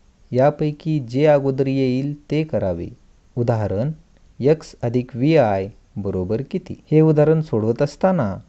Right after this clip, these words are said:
रोमन संख्या चिन्हांच्या जागी आंतरराष्ट्रीय संख्या चिन्हे सोडून केले तर ते उदाहरण फार सोपे होते. म्हणून एक्स बरोबर दहा आणि व्हीआय बरोबर सहा ठेवावे. म्हणून दहा अधिक सहा बरोबर सोळा.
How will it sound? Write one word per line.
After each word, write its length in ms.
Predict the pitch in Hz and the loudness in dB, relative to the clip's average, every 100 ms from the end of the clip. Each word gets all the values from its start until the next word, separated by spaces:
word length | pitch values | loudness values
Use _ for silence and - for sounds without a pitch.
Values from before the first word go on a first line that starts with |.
| _ | _
रोमन 420 | 120 123 123 160 | 0 2 4 2
संख्या 460 | 170 165 156 165 165 | 0 -2 0 -2 -2
चिन्हांच्या 600 | 147 135 131 127 - 120 | -4 -2 -2 -2 -4 -4
जागी 600 | 120 156 151 113 101 104 - _ | 4 4 4 -2 -4 -6 -12 _
आंतरराष्ट्रीय 840 | 131 127 - 170 160 - - 143 | 0 2 2 2 2 -2 -2 -2
संख्या 460 | 139 127 113 120 117 | -2 -4 -2 -4 -4
चिन्हे 300 | 120 117 113 | -4 -2 -4
सोडून 440 | - 113 110 110 - - - _ | -4 -4 -2 -4 -6 -16 -20 _
केले 420 | 147 151 117 98 101 _ - | 0 2 2 -2 -8 _ -2
तर 120 | 147 147 143 | 0 2 0
ते 40 | |
उदाहरण 520 | 117 101 101 104 120 - | 0 0 -2 -2 -4 -6
फार 300 | - 139 151 | -2 4 4
सोपे 380 | 151 - - 101 | 4 -6 -4 -4
होते. 420 | 87 85 - - - _ | -4 -6 -10 -14 -14 _
म्हणून 460 | 113 131 139 104 139 - - | 0 4 4 0 -4 -8 -2
एक्स 300 | 135 160 - | 0 2 0
बरोबर 380 | 120 107 104 101 | -2 0 0 -2
दहा 440 | 104 131 131 95 92 _ | 0 0 0 -4 -6 _
आणि 220 | 110 104 98 | -6 -4 -4
व्हीआय 440 | 104 135 170 165 | -2 2 2 2
बरोबर 380 | 151 151 143 143 | 0 -2 0 -4
सहा 360 | - 123 113 | -4 -4 -2
ठेवावे. 680 | 156 - 104 92 87 104 101 87 _ | -4 -4 -4 -4 -2 -4 -4 -8 _
म्हणून 360 | 120 135 113 107 - _ _ | -2 0 0 -4 -8 _ _
दहा 300 | 131 135 143 | -4 -4 -2
अधिक 220 | 180 175 180 | -2 -2 -6
सहा 340 | - 156 165 | -6 -2 -2
बरोबर 340 | 156 143 143 | -2 -2 -4
सोळा. 440 | 156 - 190 165 | -6 -2 0 2